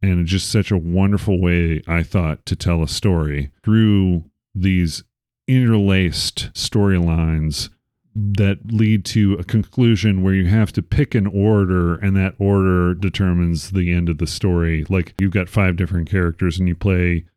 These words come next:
different mini levels for each one of those characters in a specific order, and that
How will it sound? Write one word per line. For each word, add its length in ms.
different 340
mini 300
levels 760
for 180
each 220
one 160
of 60
those 200
characters 840
in 120
a 80
specific 560
order, 580
and 120
that 260